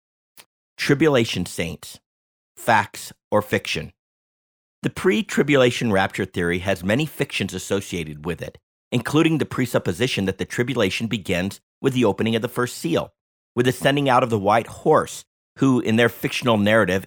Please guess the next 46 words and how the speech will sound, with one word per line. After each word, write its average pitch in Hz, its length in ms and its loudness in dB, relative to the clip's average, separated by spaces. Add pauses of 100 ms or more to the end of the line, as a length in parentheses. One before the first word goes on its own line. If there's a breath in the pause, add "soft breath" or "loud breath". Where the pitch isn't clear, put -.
is 104 160 -2
symbolic 95 560 0
of 95 100 0
the 110 180 -2
Antichrist. - 680 -4 (720)
If 131 120 4
that 160 180 6
were 202 80 0
the 196 60 0
case, 107 480 -4 (140)
then 135 140 0
the 135 80 4
rapture 120 360 2
must 110 380 2
occur 113 260 0
before 107 320 0
the 110 100 0
white 87 380 -4
horse 85 260 -4 (100)
is 101 200 -6
released. 101 560 -4 (720 loud breath)
We 139 140 4
know 160 120 8
this 151 200 2
first - 300 -4
presupposition 117 760 -2
about 98 180 -2
the - 80 -10
timing 107 460 -2
of 82 80 -10
the 87 80 -8
tribulation 87 640 -6
is 85 160 -10
fiction, - 580 -4 (380)
because 120 260 2
according 135 340 2
to 117 80 0
the 104 120 -2
code, 120 520 2
the 110 100 2
rider 123 360 4
in 110 60 0
the 101 80 0
white 113 360 0
horse 131 380 0 (400)
is 139 240 0